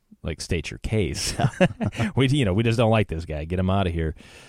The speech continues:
So anyway, I, I think it's just interesting to see how that sort of that mob mentality is taking over, and we've seen that happen, uh, of course, in Hollywood and other places. And in most, a lot of cases, yeah, maybe people do need to go because they've been doing some things illegally. But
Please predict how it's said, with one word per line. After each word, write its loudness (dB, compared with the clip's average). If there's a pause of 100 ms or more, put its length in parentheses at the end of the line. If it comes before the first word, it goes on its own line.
So 0
anyway, 4
I, 0
I 2
think 0
it's -4
just -4
interesting -4
to -6
see -4
how 0
that -4
sort 0
of 0
that -2
mob 0
mentality -2
is -8
taking -4
over, 0 (360)
and 2
we've 4
seen 2
that 2
happen, 2
uh, 0
of -2
course, 2
in 2
Hollywood 2
and 2
other 0
places. -2
And 0
in 2
most, 2 (100)
a -6
lot 2
of -4
cases, -2 (420)
yeah, 0
maybe 2
people 2
do 0
need -2
to -2 (260)
go 0
because -4
they've -6
been 0
doing -2
some -8
things -4
illegally. 0
But -2